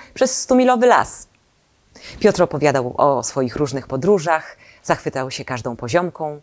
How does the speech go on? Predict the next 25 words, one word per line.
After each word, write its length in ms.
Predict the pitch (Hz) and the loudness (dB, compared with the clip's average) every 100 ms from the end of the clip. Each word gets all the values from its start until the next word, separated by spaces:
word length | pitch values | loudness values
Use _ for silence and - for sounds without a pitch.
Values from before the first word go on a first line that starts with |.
| _ | _
kwiatem, 560 | - 117 - 123 127 _ _ _ - | -8 -8 -6 -10 -10 _ _ _ -4
liściem, 580 | 131 117 - 131 123 123 _ - _ _ 120 | -2 -2 -2 -4 -4 -8 _ -20 _ _ -2
boróweczką. 840 | 131 127 113 113 - - 117 131 _ _ _ _ _ - - - - - | 0 0 -4 -8 -8 -6 -6 -6 _ _ _ _ _ -20 -18 -16 -10 0
A 140 | 175 | 2
opowiadał 460 | 190 196 240 285 254 | 4 4 6 6 4
o 40 | |
tym 160 | 254 233 | 2 2
tak, 420 | 254 262 254 - - - 202 | 2 0 -2 -14 -20 -6 -2
jakbyśmy 420 | 202 202 - 202 | 0 0 0 2
byli 200 | 208 214 | 2 2
odkrywcami, 840 | 196 - 190 - - - 233 - - _ _ _ - | 0 -4 -8 -10 -12 -10 -10 -12 -18 _ _ _ -2
pierwszymi 760 | 180 - - 254 254 247 220 | -2 0 -2 2 4 6 4
ludźmi, 360 | 160 156 180 175 | 4 2 0 -2
którzy 260 | 156 143 | -4 -4
zobaczyli 460 | 139 131 - 147 127 | -4 -4 -4 -6 -6
te 120 | 139 | -10
cuda. 400 | - 113 - - _ _ _ _ - - - - - | -10 -10 -10 -12 _ _ _ _ -20 -18 -16 -14 0
Gdy 160 | 185 220 | 4 6
zaczęliśmy 580 | 208 240 285 - 214 | 4 4 4 4 -2
się 140 | 196 190 | 0 2
lekko 320 | 254 - 226 | 2 0 -6
piąć 260 | - 208 170 | -2 -2 0
w 40 | |
górę, 380 | 226 247 175 196 - - - | 2 4 2 -2 -8 -6 2
Piotr 300 | 247 247 | 2 2